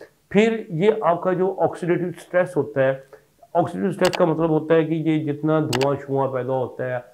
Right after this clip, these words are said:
जब cell काम करते हैं तो कुछ ना कुछ, अ, side पे metabolites पैदा होते हैं,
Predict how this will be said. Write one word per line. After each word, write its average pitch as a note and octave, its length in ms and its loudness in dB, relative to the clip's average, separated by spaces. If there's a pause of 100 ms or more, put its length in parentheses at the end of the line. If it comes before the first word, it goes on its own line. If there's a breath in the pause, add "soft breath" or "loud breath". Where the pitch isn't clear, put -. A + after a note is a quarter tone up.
(200)
जब C3+ 160 2
cell C#3+ 360 2
काम B2+ 280 0
करते C3 320 -4
हैं C3 240 -4
तो C3+ 60 -2
कुछ C3+ 180 -6
ना C#3 80 -2
कुछ, C3+ 300 -6
अ, C#3 80 0 (760 loud breath)
side C#3 440 2
पे D3 100 2
metabolites C3+ 560 2
पैदा B2 260 -2
होते B2 280 -2
हैं, A2+ 280 -4